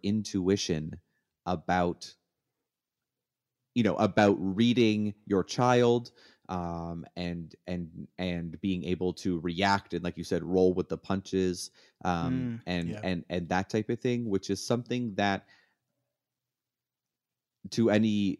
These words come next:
Speaker 1: new father out there or new parent or, um, someone going to, who wants to become a parent or is about to become a parent,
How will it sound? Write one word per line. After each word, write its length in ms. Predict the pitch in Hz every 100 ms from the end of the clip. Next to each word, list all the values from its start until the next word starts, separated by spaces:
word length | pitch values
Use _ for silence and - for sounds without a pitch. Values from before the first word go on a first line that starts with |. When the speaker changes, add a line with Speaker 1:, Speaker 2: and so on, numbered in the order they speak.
| -
Speaker 1:
new 280 | 98 120
father 480 | 131 104 90 87 90
out 180 | 80 87
there 180 | 90 92
or 140 | 95 90
new 220 | 95 110
parent 580 | - 98 85 82 85 -
or, 400 | - 87 85 82 - _ _ _
um, 260 | 85 85 80
someone 440 | - 104 92 90 - -
going 280 | 98 92 85
to, 220 | - 87
who 80 | 107
wants 280 | 92 90 -
to 120 | 92
become 320 | 82 - 165
a 60 | 170
parent 340 | 160 156 156
or 40 | 107
is 80 | 95
about 280 | 92 98 -
to 60 |
become 340 | 92 87 107 110
a 40 |
parent, 360 | 107 120 127 127